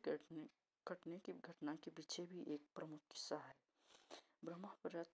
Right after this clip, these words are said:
पुराण के अनुसार एक बार किसी कारणवश भगवान शिव ने क्रोध में आकर सूर्य पर त्रिशूल से प्रहार किया। इस प्रहार से सूर्य देव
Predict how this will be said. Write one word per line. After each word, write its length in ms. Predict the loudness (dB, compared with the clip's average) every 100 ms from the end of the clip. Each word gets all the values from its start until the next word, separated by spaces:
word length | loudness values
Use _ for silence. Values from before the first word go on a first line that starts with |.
| _
पुराण 280 | -2 -2 -2 0
के 60 | 2
अनुसार 440 | 2 -2 -6 -6 -6
एक 140 | -6 -4
बार 240 | -2 -2 -2
किसी 260 | -2 0 0 0
कारणवश 520 | -2 -2 -4 -4 -4
भगवान 440 | -4 -4 -4 -4 -4
शिव 240 | 2 2
ने 140 | 4 0
क्रोध 360 | 0 -2 0
में 80 | 2
आकर 320 | 2 2 0 0
सूर्य 400 | 0 0 2 0
पर 180 | 0
त्रिशूल 500 | 0 0 0 0 0 0
से 200 | -2 -2 4
प्रहार 400 | 4 6 2 2 -2
किया। 220 | -4 -4 -4 _ -20 -20 -14 -14 -14 _ _ -2
इस 140 | -2
प्रहार 400 | 2 2 2 -2
से 240 | -4 -6 -8
सूर्य 360 | -8 -6 -2 -2
देव 200 | -2